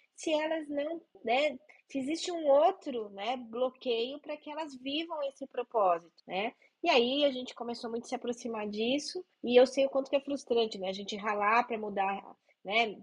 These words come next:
mudar a, a vida do cliente, e aí ele não, não desempaca,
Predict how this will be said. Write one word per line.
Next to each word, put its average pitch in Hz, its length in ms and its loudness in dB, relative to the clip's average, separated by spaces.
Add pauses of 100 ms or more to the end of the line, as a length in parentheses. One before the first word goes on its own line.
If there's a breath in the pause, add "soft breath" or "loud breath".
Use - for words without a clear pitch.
(200)
mudar 202 320 0
a, 196 520 -2
a 190 40 -8
vida 196 260 -6
do 190 120 -8
cliente, 202 560 -4
e 226 200 -2
aí 208 200 2
ele 220 160 2
não, 220 200 -2
não 220 160 -4
desempaca, 208 880 -2